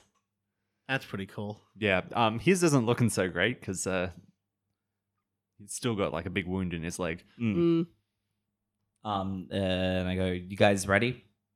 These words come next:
Speaker 4: Yep.
Speaker 2: Mm-hmm. Uh,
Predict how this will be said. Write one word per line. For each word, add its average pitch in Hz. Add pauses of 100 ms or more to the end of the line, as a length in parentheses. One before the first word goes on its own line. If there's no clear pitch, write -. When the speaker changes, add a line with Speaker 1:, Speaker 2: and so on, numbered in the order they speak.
(840)
Speaker 4:
Yep. 220 (920)
Speaker 2:
Mm-hmm. 110
Uh, -